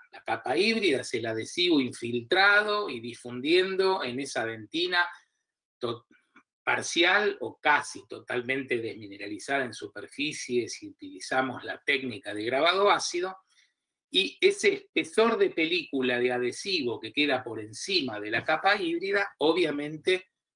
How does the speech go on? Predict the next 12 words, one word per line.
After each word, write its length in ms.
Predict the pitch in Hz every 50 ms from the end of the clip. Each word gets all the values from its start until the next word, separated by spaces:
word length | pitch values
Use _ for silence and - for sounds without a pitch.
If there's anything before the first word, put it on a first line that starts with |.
| _ _ _ _
puede 340 | - 147 147 151 151 147 139
ser, 400 | - - 147 143 151 151 - - _ _ _ _ _ _ _ _ _ _ _ _ _ _ _ _
eh, 280 | - 131 117 117 123 131 -
una 280 | 143 143 139 127 120
capa, 340 | - 139 135 131 - 117 107
como 240 | 104 117 - 107 110
dice 240 | 117 117 - - 117
aquí, 300 | 107 - - 120 117 107
muy 300 | 107 113 135 156 156 151
delgada, 580 | 156 160 160 160 180 - - - 151 170 - -
y 120 | 190 196 -
que 340 | - 220 220 226 - _